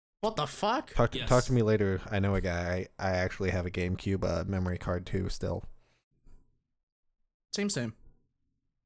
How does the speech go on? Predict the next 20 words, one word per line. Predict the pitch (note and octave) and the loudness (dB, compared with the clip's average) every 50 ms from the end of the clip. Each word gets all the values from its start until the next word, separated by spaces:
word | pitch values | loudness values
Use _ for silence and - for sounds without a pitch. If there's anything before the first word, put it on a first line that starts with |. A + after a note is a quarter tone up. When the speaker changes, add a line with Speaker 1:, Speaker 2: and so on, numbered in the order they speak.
| _ _ _ _ _ | _ _ _ _ _
Speaker 3:
Good, | - C3 A#2+ | -10 -8 -6
good. | A2 A2+ G#2+ G#2+ A2+ | -6 -6 -6 -6 -6
Yeah, | B2 B2 B2 | -6 -4 -4
no, | B2 C3 C#3 C#3 | -4 -4 -4 -2
that's | C#3+ D3 | -2 -2
the | C#3+ - | -2 -2
Speaker 2:
Fake. | - | -2
Speaker 3:
plan, | C#3+ C#3+ C#3+ B2+ | -4 -4 -4 -4
that's | D3 F3 G3+ - | -4 -6 -4 -6
the | - | -6
plan, | - F#3 F3+ E3 | -4 -4 -4 -4
Pineapple. | C#3 C#3+ C3 B2 B2+ B2+ | -4 -6 -6 -6 -8 -8
So | A#2+ B2 C#3 C3 | -8 -8 -8 -8
it's | B2 B2+ | -6 -6
gonna | C#3+ C#3+ | -6 -6
be | C#3+ C3+ B2+ A#2 - - _ _ _ _ _ _ _ _ _ _ | -6 -6 -8 -10 -12 -18 _ _ _ _ _ _ _ _ _ _
GameCube | - C3+ D#3 E3 - F3+ E3+ E3+ | -10 -8 -8 -8 -10 -12 -12 -12
games, | F3+ F3+ F#3+ G#3+ A3 A3 - - _ _ _ _ _ _ _ _ _ _ _ _ _ | -12 -12 -12 -12 -14 -16 -20 -20 _ _ _ _ _ _ _ _ _ _ _ _ _
PlayStation | C3+ C#3+ D3 C#3+ E3+ D#3+ D3 D#3+ D#3 | -12 -10 -10 -10 -10 -12 -12 -14 -14
games. | D#3+ E3 F3 F3 | -14 -14 -14 -16